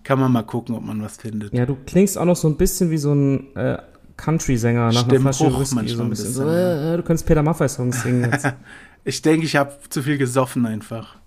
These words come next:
Speaker 2: Ja, das kann natürlich auch sein.
Speaker 1: Naja, ich hab dann mal gegoogelt, man kann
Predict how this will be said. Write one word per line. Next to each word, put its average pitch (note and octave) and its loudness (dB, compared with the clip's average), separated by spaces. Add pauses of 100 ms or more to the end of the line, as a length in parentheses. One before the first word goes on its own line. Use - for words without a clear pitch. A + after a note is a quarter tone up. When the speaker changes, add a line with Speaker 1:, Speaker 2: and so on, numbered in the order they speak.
(320)
Speaker 2:
Ja, A#2 0
das A#2+ -2
kann C#3 0
natürlich C3 -2
auch A#2 -4
sein. - -10
Speaker 1:
Naja, C#3+ 2
ich C#3 0
hab E3+ -2
dann D#3+ 4
mal D3 4
gegoogelt, C3 -2
man C3 0
kann C#3+ -6